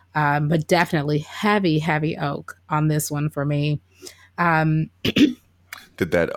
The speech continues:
Speaker 2: oak come through on the mouthfeel for you as well? Did it feel heavy, heavy wood, on, like, wooden on, on the
Speaker 1: Well,
Speaker 2: mouth?
Speaker 1: and that's the thing. So it didn't come off super heavy like syrup. It actually came off more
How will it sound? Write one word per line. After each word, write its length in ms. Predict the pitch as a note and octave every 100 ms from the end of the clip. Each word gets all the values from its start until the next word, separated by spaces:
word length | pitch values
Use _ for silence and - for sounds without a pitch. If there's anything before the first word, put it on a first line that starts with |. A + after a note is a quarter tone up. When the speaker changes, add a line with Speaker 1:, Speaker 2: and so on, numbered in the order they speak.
| -
Speaker 2:
oak 300 | - E2+ -
come 240 | - F2 E2
through 520 | E2+ F2 F2+ F#2 G2
on 180 | D#2 D#2
the 60 |
mouthfeel 640 | D2+ D2+ D#2+ F2 G2+ F2
for 220 | F2+ F#2+ F2+
you 280 | F2+ F2
as 160 | D#2+ D2+
well? 320 | E2 D#2+ E2
Did 120 | E2
it 120 | D2+ C#2+
feel 280 | - D#2+
heavy, 760 | D#2 E2 E2 D2+ E2+ E2+ E2+ E2+
heavy 480 | - E2 D#2 E2 E2
wood, 400 | D2+ D2+ D#2+ E2+
on, 220 | C2+ D#2
like, 140 | A#1 C2+
wooden 600 | C#2 D2 E2+ E2+ E2 E2 -
on, 200 | C2 A1
on 80 |
the 40 | -
Speaker 1:
Well, 320 | C#4+ C#4+ C#4
Speaker 2:
mouth? 80 | A3
Speaker 1:
and 160 | D4 D4+
that's 140 | D#4+
the 80 | D#4
thing. 260 | F4+ D4+
So 140 | A3+ B3
it 60 |
didn't 200 | B3 E4+
come 220 | - D#4 C#4
off 100 | A#3+
super 380 | - C4+ A3+
heavy 420 | G3 F#3+ G3+ F#3+ F3
like 240 | E3 D#3
syrup. 520 | - A3+ A#3 E3 D#3+
It 100 | F3
actually 260 | F#3+ G#3+ A3+
came 200 | G#3+ G3+
off 180 | F3 -
more 320 | F3+ E3+ D#3